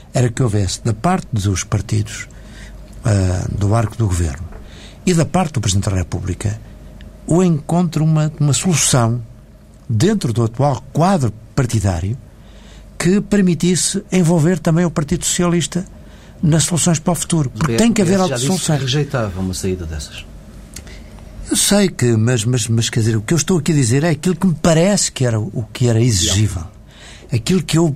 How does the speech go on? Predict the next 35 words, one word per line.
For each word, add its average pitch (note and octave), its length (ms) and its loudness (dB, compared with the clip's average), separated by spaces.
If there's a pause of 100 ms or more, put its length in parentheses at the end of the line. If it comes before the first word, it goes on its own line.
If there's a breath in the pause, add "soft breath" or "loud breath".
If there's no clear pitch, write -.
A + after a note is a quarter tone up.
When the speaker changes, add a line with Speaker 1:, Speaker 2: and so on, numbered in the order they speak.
(120)
Speaker 1:
penso F#3+ 400 2 (600 loud breath)
que, - 80 -12
que, A2+ 580 2 (300 loud breath)
no B2 120 2
qual C#3 220 2
se - 140 0
devia B2 120 2
trabalhar, A2 520 0
quer A#2+ 240 -2
o - 20 -2
Presidente G#2 320 0
da F#2 80 -2
República, B2 460 -2
quer B2 200 0
os G2 120 0
líderes A2+ 340 0
partidários. - 680 -4 (540 loud breath)
Acho - 220 -2
que, A2 420 0 (220)
numa G#2+ 160 2
situação G#2 420 0
de G2+ 120 2
emergência G2+ 440 0
como G#2+ 140 -2
aquela G2+ 260 -2
que A2+ 120 -4
nós G2+ 140 0
estamos F#2 220 -2
a A2 60 0
viver, C3+ 400 2 (720 loud breath)
também E3 540 2
se - 160 0
exigem D#3 360 2
soluções E3 760 0 (280 loud breath)
excepcionais. E3+ 800 0